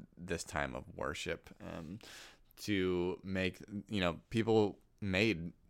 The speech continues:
super far pilgrimages, uh, on this day to make these sacrifices. It was a madhouse in Jerusalem, uh, w-, when the Passover festival happened,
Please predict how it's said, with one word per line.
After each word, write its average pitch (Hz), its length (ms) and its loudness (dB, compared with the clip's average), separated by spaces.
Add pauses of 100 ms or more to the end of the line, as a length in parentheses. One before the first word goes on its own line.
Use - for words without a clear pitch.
(100)
super - 340 -2
far 92 320 4
pilgrimages, 87 1000 -2 (260)
uh, 85 260 2
on 90 240 0
this 90 180 -2
day 82 320 0
to - 160 -6
make 82 300 -2
these 87 180 -2
sacrifices. 76 800 0
It 87 160 0
was 85 460 2
a 85 220 0
madhouse 76 840 0
in 80 300 -4
Jerusalem, 78 720 -4 (500)
uh, 87 360 -4
w-, 85 360 -10
when 95 180 -4
the 87 60 -2
Passover 85 580 -2
festival 78 480 -2
happened, 82 540 0